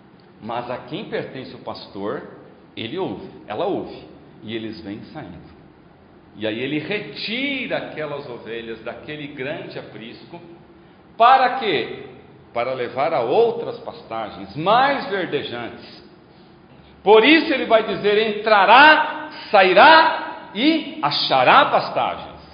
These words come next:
Esse pastor vai pegar esse rebanho e vai conduzir esse rebanho e vai levar esse rebanho. E aí o outro tipo de aprisco é exclusivo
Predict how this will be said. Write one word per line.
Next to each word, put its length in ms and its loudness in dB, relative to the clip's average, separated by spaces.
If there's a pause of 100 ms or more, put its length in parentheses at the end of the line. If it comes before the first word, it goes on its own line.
(640)
Esse 220 -4
pastor 640 2
vai 120 0
pegar 400 -4
esse 240 -8
rebanho 640 -8 (340)
e 80 -6
vai 380 2
conduzir 960 0
esse 300 -2
rebanho 580 -6 (640)
e 100 -2
vai 220 4
levar 640 6
esse 300 0
rebanho. 720 -4 (600)
E 120 2
aí 160 4
o 100 0
outro 800 8 (100)
tipo 360 -6
de 120 -2
aprisco 600 -6
é 440 2
exclusivo 1000 -8